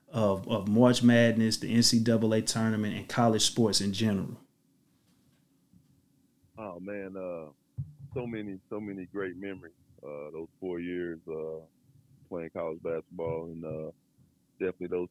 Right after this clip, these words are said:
Speaker 2: two years alongside with you as well. Uh, you, you share a lot of those memories, but, um, first and foremost, I would like to say just the, the time spent with my teammates. I mean, just the time spent with those guys, uh, going through the, the thick and thin, uh,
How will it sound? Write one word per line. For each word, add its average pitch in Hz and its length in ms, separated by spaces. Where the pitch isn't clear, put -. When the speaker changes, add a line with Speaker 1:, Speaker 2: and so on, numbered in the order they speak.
Speaker 2:
two 104 100
years 92 420
alongside 90 600
with 87 200
you 90 180
as 85 80
well. 87 400
Uh, 73 100
you, 78 300
you 85 140
share 90 200
a 87 60
lot 87 180
of 85 80
those 85 200
memories, 90 420
but, 85 180
um, 69 440
first 120 200
and 90 100
foremost, 104 400
I 90 80
would 87 120
like 90 160
to - 240
say 87 160
just 90 140
the, 76 140
the - 80
time 95 300
spent 87 220
with 73 160
my 80 100
teammates. 85 500
I - 60
mean, 76 300
just 85 200
the - 180
time 87 220
spent 87 180
with 76 80
those 85 260
guys, 82 400
uh, - 320
going 85 220
through 87 140
the, 82 240
the 73 100
thick 90 160
and - 140
thin, 87 260
uh, 87 160